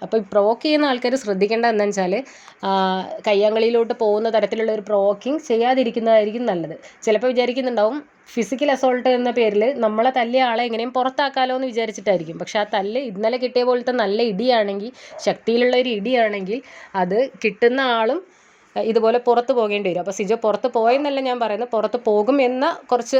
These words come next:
ഏഹ്, റൂമേഴ്സൊക്കെ കേൾക്കുന്നുണ്ട്. ഏഹ്, സിജോയുടെ ഇന്നലത്തെ ആ ഒരു കണ്ടീഷൻ, ഏഹ്, കണ്ടിട്ട് നമുക്കും അതാണ് തോന്നുന്നത്. പല്ല് ചെറുതായിട്ട് ഇളകിയിട്ടുണ്ടെന്ന് പറയുന്നു, അതുപോലെ നീല കളറായിട്ടുണ്ട് ഫേസിൻ്റെ ഒരു സൈഡ്, കുറച്ച് നീര് വന്ന പോലെ എപ്പിസോഡിൽ നന്നായിട്ട് ക്ലിയറായിട്ട് അറിയുന്നുണ്ടായിരുന്നു.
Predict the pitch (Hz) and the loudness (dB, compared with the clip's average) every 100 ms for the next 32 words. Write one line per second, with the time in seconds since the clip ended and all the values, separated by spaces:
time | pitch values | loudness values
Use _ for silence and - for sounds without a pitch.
0 | 240 233 226 214 220 226 254 294 302 240 | 0 2 2 0 0 -2 -2 -2 0 0
1 | 220 254 247 208 233 - - - - 208 | 0 0 0 -2 -4 -4 -16 -20 -2 0
2 | 202 202 214 208 214 226 214 220 214 220 | 2 0 0 2 4 2 0 0 0 2
3 | 220 220 208 202 220 233 233 240 214 214 | 2 0 -4 -2 -4 -2 -2 -2 -2 -4
4 | 208 208 202 240 302 240 226 214 247 - | -4 -4 -4 -4 -2 -2 -2 -2 -6 -4
5 | 214 220 226 233 214 226 226 202 214 220 | -2 0 -2 -2 -2 -2 -2 -2 -2 -2
6 | 277 - - - 220 226 220 233 233 220 | -4 -6 -20 -8 -4 -2 0 0 2 0
7 | 220 240 247 233 226 214 208 220 214 214 | -2 -4 -4 -2 0 0 -2 -2 -4 -2
8 | 214 226 220 247 247 220 214 196 190 196 | -2 -2 -2 -2 0 0 0 -2 -4 -4
9 | 202 214 214 202 208 202 190 190 180 180 | -4 -2 0 0 0 0 0 0 0 2
10 | 185 196 - - - 214 247 233 226 254 | 0 -2 -12 -6 -2 0 0 0 0 2
11 | 240 220 202 196 208 226 214 202 214 220 | 2 0 -2 0 0 -2 -8 -6 0 2
12 | 214 214 196 196 202 220 262 - - 226 | 2 0 0 -2 0 0 -2 -4 -6 2
13 | 226 247 254 247 196 190 196 175 165 160 | 4 4 2 2 2 0 -2 -6 -6 -8
14 | 156 | -12